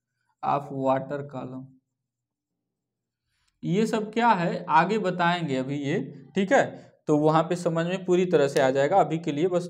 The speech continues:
थोड़ा सा, बस इसको रहने दीजिए, ठीक। तो इस तरह से वायुमंडलीय दाब को बताया जाता है। अब बात करते हैं हम लोग, अभी जो हम लोग क्लासिफाई किए थे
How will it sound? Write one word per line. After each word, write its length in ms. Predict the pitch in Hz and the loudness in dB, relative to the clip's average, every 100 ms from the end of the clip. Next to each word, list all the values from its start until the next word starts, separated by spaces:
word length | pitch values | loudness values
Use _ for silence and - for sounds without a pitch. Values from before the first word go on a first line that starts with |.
| - | -4
थोड़ा 180 | 135 135 | -2 -2
सा, 160 | 160 | -4
बस 180 | 160 165 | -6 -8
इसको 240 | 135 - 170 | -12 -10 -8
रहने 280 | 143 127 | -8 -8
दीजिए, 320 | 127 131 175 190 | -8 -10 -12 -6
ठीक। 560 | 254 240 - - _ _ _ _ _ _ _ _ - _ _ - - _ - _ _ - | -4 -4 -8 -20 _ _ _ _ _ _ _ _ -20 _ _ -20 -20 _ -20 _ _ -10
तो 220 | 180 - 233 | -10 -6 -6
इस 200 | 233 - | -2 0
तरह 200 | 175 156 | 2 2
से 200 | 208 214 | 0 -2
वायुमंडलीय 600 | 170 156 151 151 151 156 | -2 -2 -6 -6 -6 -4
दाब 320 | 135 127 - | -4 -4 -6
को 200 | 214 233 156 | -10 -8 -12
बताया 400 | 120 127 123 123 | -12 -10 -12 -12
जाता 340 | 123 123 135 | -14 -16 -18
है। 160 | 139 - _ _ _ _ _ 220 | -20 -20 _ _ _ _ _ -4
अब 100 | 220 | 0
बात 280 | 208 208 208 | 2 2 0
करते 280 | 190 185 | -2 -4
हैं 60 | 180 | -4
हम 180 | 160 190 | -4 -4
लोग, 400 | - 175 - - _ _ _ - | -6 -8 -16 -20 _ _ _ -6
अभी 220 | 151 180 | -4 -2
जो 360 | 180 202 262 - | 0 0 -2 -6
हम 140 | 143 160 | -8 -6
लोग 220 | 175 170 | -6 -2
क्लासिफाई 580 | 156 143 147 160 156 170 | -2 -2 -6 -2 -2 -2
किए 280 | 156 139 139 | -6 -8 -8
थे 220 | 190 | -10